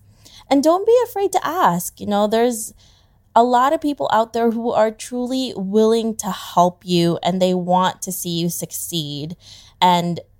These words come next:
they want to give you those valuable information for free and you don't have to pay for it. So definitely take advantage of that. And of course, make sure to listen to episodes of my podcast as well. And if you go to my website, the offbeat life dot com,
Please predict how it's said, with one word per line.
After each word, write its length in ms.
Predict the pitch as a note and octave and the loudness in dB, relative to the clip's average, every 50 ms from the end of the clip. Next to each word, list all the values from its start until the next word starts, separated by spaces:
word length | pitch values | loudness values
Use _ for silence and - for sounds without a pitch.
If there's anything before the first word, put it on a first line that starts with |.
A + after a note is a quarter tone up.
| _ - | _ -6
they 320 | F3+ F3 G3+ G3 F#3+ F#3+ | -2 2 2 4 4 2
want 380 | F#3+ F3+ F3 F#3+ F#3+ F#3 - - | 0 0 0 0 0 0 0 -4
to 100 | - F#3 | -10 -10
give 240 | E3+ F3+ F3+ F3 F3 | -4 -4 -4 -4 -4
you 220 | - F3 E3+ E3+ | -4 -2 0 0
those 280 | D#3+ F3 E3+ F3 E3+ E3 | 2 2 0 0 0 -2
valuable 640 | E3 E3+ E3 D#3+ D#3+ E3 E3 E3 D#3+ F3 D#3+ D3+ - | 0 0 2 2 2 2 0 0 -2 -4 -4 -6 -4
information 800 | - E3 E3 - - D#3+ D#3 D#3 C#3 C#3+ D#3 - - C#3+ C3 D3 | -4 -4 -4 -4 -6 -8 -6 -6 -6 -6 -6 -6 -6 -6 -8 -8
for 160 | - - D#3 | -8 -8 -8
free 340 | - - - D3 D3 C#3+ C#3 | -8 -8 -8 -6 -6 -4 -4
and 140 | D3 D3 D3+ | -4 -4 -2
you 80 | D#3+ | -2
don't 220 | D#3+ C#3+ - - - | -2 -2 -4 -6 -8
have 220 | - D3+ C#3+ - | -6 -6 -6 -6
to 80 | - - | -8 -20
pay 200 | - - B2 C#3+ | -16 -14 -14 -14
for 180 | - - - | -10 -6 -6
it. 140 | G2 - - | -6 -6 -4
So 100 | - F3+ | -4 -4
definitely 720 | E3+ E3+ F3 D#3 G3 - - B3+ C4 C#4 - - C4 C4 | 0 0 0 0 0 -6 -8 -6 -6 -6 -6 -6 -8 -8
take 300 | B3+ - - G3 F3 F3 | -8 -6 -4 -4 -4 -4
advantage 560 | - D#3+ D#3+ - C#3+ C3+ C#3+ D3 D3+ D3+ - D#3+ | -6 -10 -8 -8 -6 -6 -6 -8 -10 -12 -12 -12
of 80 | D3 - | -6 -2
that. 160 | D3 C3+ C3 | -2 0 0
And 100 | A#2 A2+ | -2 -2
of 140 | D3+ E3 F3+ | -6 -10 -10
course, 500 | - - - G#3+ G#3 G#3 G#3+ G#3 - - | -10 -4 0 2 2 2 2 0 -4 -6
make 160 | F#3 E3+ E3+ | -6 -6 -6
sure 180 | - - F3+ | -4 -6 -6
to 160 | E3+ - - D#3+ | -6 -4 -4 -2
listen 500 | D#3+ D#3+ D#3+ - - D#3 D3+ D3+ E3+ - - - - - - - - _ - | -2 -2 -2 -2 -2 -2 -2 -2 -2 -6 -8 -16 -20 -20 -20 -20 -20 _ -4
to 140 | - - - | -2 2 2
episodes 600 | F#3 F#3 - G3 G3 - - F3+ E3+ E3+ F3 F3 - - | 2 0 0 -4 -6 -2 0 0 2 2 0 0 -2 -2
of 140 | E3+ E3 E3 | -2 -2 0
my 160 | E3+ D#3+ D3+ | 0 -2 -2
podcast 680 | D3+ - - C#3+ D3 D3 - - D3 D#3 - - - | -4 -4 -2 -4 -4 -4 -4 -6 -6 -6 -6 -10 -14
as 160 | D#3 D#3 E3 | -12 -12 -4
well. 300 | E3+ F3 F3+ F3 F3 F3 | 2 4 6 6 6 6
And 140 | F3 E3+ D#3+ | 4 2 0
if 160 | D#3 D#3+ - | -4 -6 -8
you 80 | D#3+ D#3+ | -10 -6
go 280 | E3+ - D#3 D#3 D#3 D#3 | -2 0 2 2 2 0
to 460 | D#3+ - - - D#3+ D3+ D3+ D3+ - | -2 -6 -8 -6 -4 -2 -2 -2 -2
my 160 | - D#3+ D#3 | -4 -4 -2
website, 500 | D3+ D3+ C#3+ C#3+ F3 - - D3 B2+ - | 0 0 0 0 -2 -4 -4 -4 -4 -4
the 80 | - C3+ | -4 -2
offbeat 440 | - C#3 D3+ D#3+ - - D#3 D3 - | -2 -2 -2 -4 -8 -10 -10 -8 -4
life 260 | - D3 D3 D3+ - | -2 -2 -2 -2 -4
dot 220 | - - - - | -8 -8 -8 -10
com, 420 | - - A3+ A3 A3+ A#3 A#3+ B3 | -8 -2 0 2 4 4 2 2